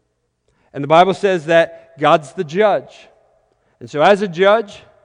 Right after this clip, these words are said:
a good judge, a perfect judge, a holy judge, when he looks at lawbreakers, he has every right to slam that gavel down and give us our just punishment.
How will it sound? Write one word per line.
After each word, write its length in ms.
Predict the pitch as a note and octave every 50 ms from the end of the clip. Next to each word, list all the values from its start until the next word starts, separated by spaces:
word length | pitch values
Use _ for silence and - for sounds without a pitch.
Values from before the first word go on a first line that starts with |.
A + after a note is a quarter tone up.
| _ _ _ _ _ _ _ _
a 100 | B2 B2 A#2 A2+ _ _ _ _ _
good 240 | G#3 A#3 A3 G#3
judge, 380 | F3 F#3 A3+ G#3+ G#3+ A3 F#3+ F3
a 80 | D#3 -
perfect 520 | _ _ - G#3 A3 G3+ - A3+ F#3+ D#3
judge, 240 | - A3 A3 A3 - _ _
a 120 | D3 C#3
holy 360 | - - G3 A3 A#3 A#3 A#3
judge, 480 | F#3 E3+ A3 A3+ A3+ A3 G3 F#3 - - _ _ _ _ _ _ _ _ _ -
when 140 | D3 D3+ E3+
he 120 | G3 G#3+
looks 280 | G#3 G#3+ A3 G#3 - A3+
at 140 | A3 F3 F3
lawbreakers, 720 | F#3 G3+ G#3+ G3+ F3 G#3 G#3+ G3+ G#3 A3+ G#3+ G#3 - -
he 120 | - G#3
has 160 | G3 F3 D3 D3+ - _ -
every 340 | F3 F#3+ F3+ G3+ G#3+ G#3+ G3+
right 360 | F#3 F#3+ F3+ D#3+ D3 - - _ _ _ _ _ _ _ _ _ _ _ _ _ _ _
to 120 | _ - A#2+
slam 840 | - - - - - _ _ - E3+ - A#3 A#3 A3+ A3+ A3 A3 G#3+
that 220 | G#3 G#3 G3 -
gavel 300 | G3 F#3+ F#3 F#3 F#3+ F#3
down 440 | E3 D#3+ C3+ A#2+ A#2+ A#2 A#2 A#2 A#2+ _ _ _ _ _ _ _ _ _ _ _ _ _ _ _ -
and 120 | C#3 C#3 C#3
give 160 | D#3+ D#3+ E3
us 140 | D#3 - E3
our 140 | D3 C#3+
just 380 | C3+ A#2+ C3+ B2 A#2+ - _ _
punishment. 520 | - E3+ E3 E3 D3+ - _ - - A2+